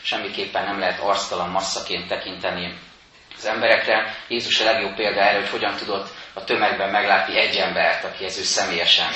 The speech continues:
tudott viszonyulni, és, ö, felkarolni az ő életét. Ö, Jézusnak nagyon sokféle arca van, és így, ö, haladjunk tovább ebben a gondolatmenetben, és mindjárt elmondom azt is, hogy miért.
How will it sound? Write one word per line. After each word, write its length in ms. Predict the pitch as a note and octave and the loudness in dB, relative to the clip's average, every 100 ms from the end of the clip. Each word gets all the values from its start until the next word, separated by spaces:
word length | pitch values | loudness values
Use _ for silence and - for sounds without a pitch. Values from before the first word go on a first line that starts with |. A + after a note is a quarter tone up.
| - - - - - - | -6 -8 -10 -12 -16 -12
tudott 280 | F#2 F2 | -8 -8
viszonyulni, 600 | F#2 - F2+ F2 F2 F#2 | -6 -6 -6 -6 -6 -2
és, 340 | F#2+ F2+ - F2+ | 4 6 6 4
ö, 60 | F2 E2 - D2 - | -2 -4 -6 -10 0
felkarolni 540 | G2 F2+ - F2+ F2 E2+ | 2 4 2 -2 -4 -4
az 140 | F2 | -4
ő 80 | E2+ | -4
életét. 580 | E2+ D#2+ - - - - - - - - - - - - - - - - - - - - - | -2 -4 -6 -10 -12 -14 -18 -20 -20 -20 -20 -20 -20 -20 -20 -20 -20 -18 -14 -12 -12 -14 -6
Ö, 200 | A2 A2+ - | -2 0 2
Jézusnak 760 | E3+ D3 - C#3 C3+ - - | 2 4 4 6 4 2 0
nagyon 180 | D3 A#2 | 2 4
sokféle 460 | - A#2 A2+ G2+ | 4 2 0 4
arca 400 | G2 G2+ - A#2+ | 6 6 4 0
van, 200 | A#2 B2 | 2 2
és 140 | A2 - | 4 2
így, 360 | A2+ G2 - - - | 2 -2 -4 -6 -6
ö, 180 | G2+ G2 - - - | -4 -4 -6 -10 -2
haladjunk 420 | A2 G#2 G#2 G2+ | 0 0 -4 -4
tovább 320 | A#2 G#2 F#2+ | 2 4 4
ebben 220 | - G#2 | 2 2
a 220 | G2 G2 G2 | 0 0 -4
gondolatmenetben, 1160 | A#2 A2 G2+ G2 A2 A2 A2 A#2 B2 C#3+ D3 - - - | -4 0 0 0 -2 -2 -2 -2 -2 -4 -8 -16 -20 -16
és 40 | |
mindjárt 340 | A2 G#2 G2 G2+ | -6 -2 0 2
elmondom 360 | G#2+ G2 G2+ | 2 0 -2
azt 200 | G2+ - | -2 0
is, 140 | - - | 0 0
hogy 160 | G#2 | -2
miért. 340 | G#2+ G2 A#2 | -2 -2 -2